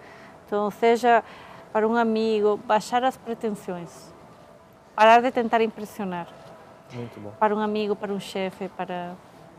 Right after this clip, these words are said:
Speaker 1: você vai dar um presente se você
Speaker 2: Para um cliente,
Speaker 1: fala uma
Speaker 2: para um
Speaker 1: besteira, fala quanto medo você tem, quão perdido você está. Porque todos estamos no final do dia, né?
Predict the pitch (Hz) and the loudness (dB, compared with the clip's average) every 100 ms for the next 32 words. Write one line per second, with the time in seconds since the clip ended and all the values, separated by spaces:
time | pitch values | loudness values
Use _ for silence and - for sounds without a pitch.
0 | - 220 269 262 269 269 254 196 170 - | -10 0 2 4 2 0 -6 -10 -12 -14
1 | 190 196 - 196 185 180 180 - 110 104 | -14 -14 -8 -6 -6 -6 -8 -8 -8 -8
2 | 117 120 - 220 220 226 202 214 - - | -8 -10 0 2 4 4 2 -2 -4 -8
3 | 196 196 180 175 175 - - - - - | -4 -4 -4 -6 -10 -20 -20 -20 -20 -20
4 | - - 208 208 214 208 208 202 196 190 | -20 -2 0 2 0 -2 -2 -2 -4 -4
5 | 190 - 185 190 190 196 190 190 196 185 | -8 -10 -8 -8 -6 -6 -4 -4 -4 -4
6 | 175 185 - 180 175 175 175 - - - | -8 -14 -8 -4 -4 -6 -10 -18 -20 -20
7 | - - - - 254 311 254 226 220 202 | -20 -20 -8 -4 4 4 4 2 2 2
8 | 190 196 196 185 170 175 175 | 0 -2 -2 -2 -2 -6 -6